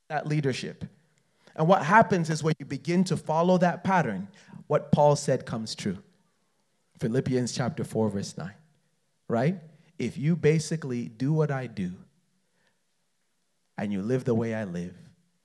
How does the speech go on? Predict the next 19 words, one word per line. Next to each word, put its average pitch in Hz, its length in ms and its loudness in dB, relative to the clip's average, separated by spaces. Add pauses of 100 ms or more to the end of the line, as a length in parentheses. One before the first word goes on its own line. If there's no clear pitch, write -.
(520)
the 104 100 -6
God 120 300 -4
of - 180 -8
peace - 460 -6
that 107 280 -10
I 117 220 -8
have 117 240 -6
walked 104 340 -4
with 92 320 -12 (120)
will 87 200 -14
also 90 360 -14
be 156 260 -16
with - 160 -16
you. - 160 -20 (2250)
There 123 200 0
is 139 460 0
a 120 120 -6
heavenly 123 880 -12 (140)
pattern 98 500 -12